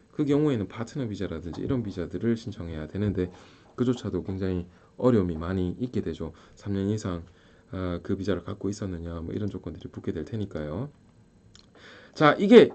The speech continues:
사구일 비자와 사구사 비자라고 하는 Regional Provisional 비자의 핵심, 그 다음에 이 두 개의 비자가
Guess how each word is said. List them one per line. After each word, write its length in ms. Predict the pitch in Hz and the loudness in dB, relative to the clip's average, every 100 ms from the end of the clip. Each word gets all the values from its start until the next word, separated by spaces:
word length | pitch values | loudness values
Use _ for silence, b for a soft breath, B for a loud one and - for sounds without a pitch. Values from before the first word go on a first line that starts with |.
| - - | -6 -20
사구일 640 | - 165 208 214 226 226 190 | -6 8 8 10 8 6 6
비자와 360 | 151 139 135 | 6 6 6
사구사 680 | 139 139 131 147 147 139 127 | 4 -4 -2 -2 -2 -2 -2
비자라고 520 | - 117 101 92 92 | -2 -2 0 0 -2
하는 580 | 87 107 120 92 87 80 | -4 0 2 2 0 -4
Regional 760 | 92 120 143 151 139 135 151 151 | 4 8 8 8 4 2 2 0
Provisional 480 | - 113 113 107 92 | -4 -2 0 0 -2
비자의 760 | 95 95 90 90 95 123 123 123 b 123 | -2 0 0 0 0 2 2 0 b -8
핵심, 500 | 117 131 98 82 - | -2 0 0 -2 -2
그 80 | |
다음에 320 | 123 156 143 139 | 2 4 2 2
이 220 | 190 - | -2 -2
두 240 | 123 151 | 0 0
개의 240 | 180 196 120 | 8 8 8
비자가 520 | 113 107 104 147 190 | 4 4 4 4 2